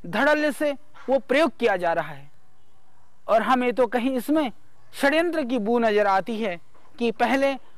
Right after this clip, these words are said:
उन खाद्यान्न में उस तरह के पेस्टिसाइडों को डाला जाता है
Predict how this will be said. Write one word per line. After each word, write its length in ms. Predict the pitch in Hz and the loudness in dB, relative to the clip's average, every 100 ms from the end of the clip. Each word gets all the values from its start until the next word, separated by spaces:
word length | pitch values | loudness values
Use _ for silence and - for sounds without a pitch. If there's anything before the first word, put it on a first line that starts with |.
| - | -8
उन 260 | 262 285 269 - - - - | 0 0 0 -8 -14 -14 -4
खाद्यान्न 640 | 254 285 240 311 302 311 | 0 0 4 4 4 2
में 180 | 320 294 - - 277 | 2 0 -8 -4 -2
उस 120 | 254 | 2
तरह 220 | 311 285 | 4 4
के 220 | 262 269 - - - | 4 0 0 -10 0
पेस्टिसाइडों 680 | 254 - 311 - 277 269 277 | 0 2 0 2 4 4 2
को 140 | 247 | 0
डाला 320 | 233 202 214 214 | 2 2 2 2
जाता 260 | 208 214 | 2 2
है 260 | 240 262 | 2 2